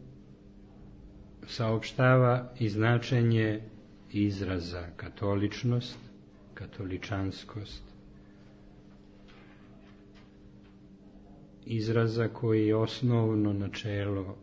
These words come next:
odnosno, e, osnovno svojstvo crkve.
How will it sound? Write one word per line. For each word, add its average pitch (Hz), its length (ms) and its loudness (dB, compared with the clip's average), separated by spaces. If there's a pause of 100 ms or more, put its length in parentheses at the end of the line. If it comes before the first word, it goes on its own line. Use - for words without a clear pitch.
odnosno, 92 720 -10 (1300)
e, 98 300 -2 (460)
osnovno 101 500 -4
svojstvo 107 640 -4
crkve. - 560 -10